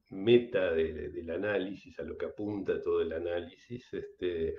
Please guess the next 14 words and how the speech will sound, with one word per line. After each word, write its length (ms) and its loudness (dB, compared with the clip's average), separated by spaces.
despejar 540 0
la 120 4
oscuridad 440 -4
que 80 -6
la 80 0
envuelve, 460 0
como 280 0
para 280 0
que 280 4
en 200 6
el 120 8
final 360 4
del 180 4
análisis 800 2